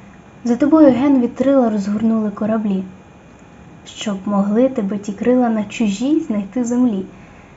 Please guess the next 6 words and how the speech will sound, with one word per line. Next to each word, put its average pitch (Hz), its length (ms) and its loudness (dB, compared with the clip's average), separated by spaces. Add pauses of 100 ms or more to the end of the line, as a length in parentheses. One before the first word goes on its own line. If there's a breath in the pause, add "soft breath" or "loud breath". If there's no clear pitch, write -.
(260 loud breath)
За 220 120 0
тобою 220 300 4
марширують, 208 800 -2 (640)
палять, 202 540 2 (160)
знищують 214 760 0
міста, 233 460 0